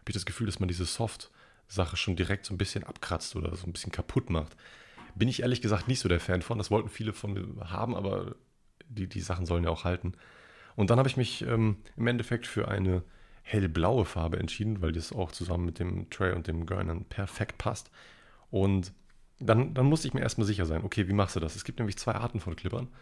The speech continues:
beziehungsweise es gibt noch mehr Arten, aber zu, zwischen denen ich mich entschieden habe.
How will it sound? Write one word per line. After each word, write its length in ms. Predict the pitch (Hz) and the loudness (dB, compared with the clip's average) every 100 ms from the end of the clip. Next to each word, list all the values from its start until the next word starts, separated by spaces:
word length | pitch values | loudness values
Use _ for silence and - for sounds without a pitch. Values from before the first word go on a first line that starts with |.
| - - - | -20 -20 -12
beziehungsweise 320 | - 87 80 | -4 -2 -2
es 40 | |
gibt 140 | - - | -6 -6
noch 100 | 71 | -2
mehr 240 | 78 87 | 0 0
Arten, 240 | 82 - 85 | -2 -2 -2
aber 200 | 82 82 - - | -2 -4 -10 -12
zu, 160 | - 80 - - 131 | -10 -10 -14 -18 -16
zwischen 260 | - 95 87 | -6 -4 0
denen 160 | 87 87 | 2 2
ich 80 | |
mich 120 | 92 85 | 0 -2
entschieden 360 | 80 107 90 | -2 0 0
habe. 200 | 78 90 | 2 0